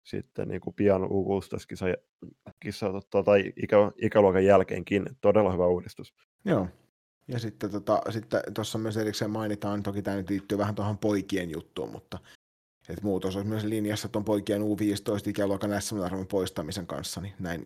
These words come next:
Speaker 2: ilmoittelee meille tuo hur-, huippu-urheilujohtaja Jarkko Rantala tuolta.
Speaker 1: Joo, tiedätkö muuten, mitä mä kaipaisin naisiin vielä?
Speaker 2: No, kerrohan.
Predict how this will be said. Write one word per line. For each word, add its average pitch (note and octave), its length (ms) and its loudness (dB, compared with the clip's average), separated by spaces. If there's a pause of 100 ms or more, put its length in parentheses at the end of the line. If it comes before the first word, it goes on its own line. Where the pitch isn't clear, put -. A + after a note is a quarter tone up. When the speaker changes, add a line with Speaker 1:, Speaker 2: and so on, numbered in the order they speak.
(100)
Speaker 2:
ilmoittelee E2+ 640 -8
meille F#2 260 -4
tuo F2+ 220 -6
hur-, G2 220 -2 (180)
huippu-urheilujohtaja G2+ 1040 -2 (280)
Jarkko A2+ 540 0
Rantala F2 800 -6
tuolta. C2 580 -8 (640)
Speaker 1:
Joo, G2+ 380 4
tiedätkö D3 280 6
muuten, A#2 240 2
mitä G#2+ 340 4 (160)
mä G#2 140 -6
kaipaisin G#2+ 640 2
naisiin G2 520 0
vielä? G2+ 260 -2 (380)
Speaker 2:
No, F#3 220 2 (180)
kerrohan. F2 420 -6